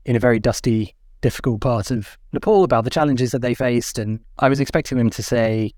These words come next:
"We need better clean water, we need better education, we need all sorts of public services that, that weren't there." And actually what they said is, "No, what we want is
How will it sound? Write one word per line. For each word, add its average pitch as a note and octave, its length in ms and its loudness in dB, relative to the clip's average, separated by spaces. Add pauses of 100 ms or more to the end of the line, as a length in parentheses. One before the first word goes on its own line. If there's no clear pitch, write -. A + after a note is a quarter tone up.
"We B2+ 120 4
need A2+ 300 2 (200)
better G#2+ 400 2
clean A2+ 240 0
water, D#3 480 2
we A#2 100 0
need G#2+ 220 -4
better G#2+ 220 -2
education, B2+ 680 0
we G#2+ 120 0
need G#2 320 -2 (280)
all D3 140 4
sorts A#2 200 0
of A#2 120 -2 (340)
public A#2 200 -2
services A2+ 440 0
that, G#2+ 120 -4 (200)
that - 160 -4
weren't G#2+ 360 -2
there." A#2 380 0
And A#2 80 0
actually C3+ 260 -2
what A#2 140 0
they A#2 100 -2
said A#2 240 2
is, G#2 160 -2
"No, A#2 200 2
what A#2+ 140 2
we A2+ 120 0
want A2+ 260 0
is G#2 300 -12